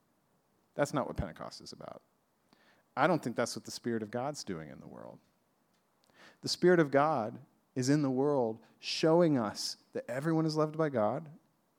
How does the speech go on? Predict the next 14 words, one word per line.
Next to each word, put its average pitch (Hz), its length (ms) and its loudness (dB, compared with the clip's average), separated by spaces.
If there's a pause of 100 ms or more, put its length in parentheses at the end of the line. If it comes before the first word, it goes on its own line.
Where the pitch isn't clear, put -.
and 127 80 -2
is 117 280 -6 (120)
deserving 143 640 2
of 127 100 -4
the 127 80 -4
treatment 135 600 -2 (460)
that 117 120 -4
people 156 260 4
who 135 100 4
are 131 80 4
loved 127 240 0
by 127 160 -2
God 127 240 -4
deserve. 127 680 -6